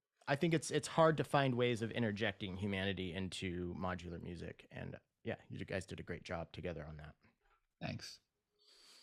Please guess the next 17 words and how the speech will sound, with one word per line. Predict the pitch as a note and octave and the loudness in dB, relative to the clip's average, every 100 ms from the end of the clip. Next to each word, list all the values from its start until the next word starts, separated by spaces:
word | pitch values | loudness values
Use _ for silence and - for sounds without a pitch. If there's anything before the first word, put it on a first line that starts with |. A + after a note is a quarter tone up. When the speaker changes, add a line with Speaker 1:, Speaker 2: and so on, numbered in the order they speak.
| - _ - | -20 _ -2
Speaker 1:
Um, | A#2 G#2 G2 G2 _ _ _ _ _ | 0 0 -4 -8 _ _ _ _ _
so | - C#3+ | -2 4
you're | D#3 | 4
in | C#3+ | 4
a | |
st-, | - - | 0 0
are | C#3+ | 4
you | D3+ G#3 | 6 6
in | G#3+ | 4
a | |
studio | - - C3 D3 D#3+ | 2 2 4 4 4
right | E3 | 4
now, | E3 D#3 | 4 4
like | B2+ | 4
a | G2+ | 0
practice | - G2+ - D#3+ | 0 0 2 -2
space? | - - F3 F#3 - - | -2 -2 0 -2 -8 -16